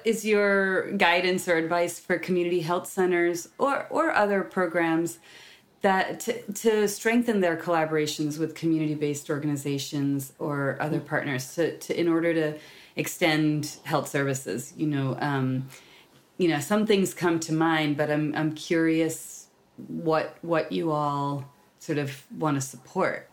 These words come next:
Speaker 1: You know, I, you know, in-, instantly I think of things like, you know, community events and, um, mobile health,
Speaker 2: Mm-hmm.
Speaker 1: because that is a,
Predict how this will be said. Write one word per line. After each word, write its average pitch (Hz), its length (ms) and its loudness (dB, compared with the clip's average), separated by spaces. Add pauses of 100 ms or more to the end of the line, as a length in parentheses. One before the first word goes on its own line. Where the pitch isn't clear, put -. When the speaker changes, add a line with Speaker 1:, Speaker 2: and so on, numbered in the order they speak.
Speaker 1:
You 165 120 -2
know, 135 200 0
I, 135 220 -2
you 147 160 -2
know, - 320 -6
in-, 185 300 -2
instantly 190 540 2
I 147 120 0
think 147 480 -2 (840)
of 165 200 2
things 160 400 0
like, 143 300 -2
you 180 60 2
know, 156 140 2
community 156 480 0
events 143 480 -2
and, 135 480 0
um, 135 460 -2
mobile 151 400 0
health, 139 580 -2 (440)
Speaker 2:
Mm-hmm. 180 440 0 (400)
Speaker 1:
because 147 600 -2 (100)
that 139 360 0
is 143 200 -2
a, 135 260 -2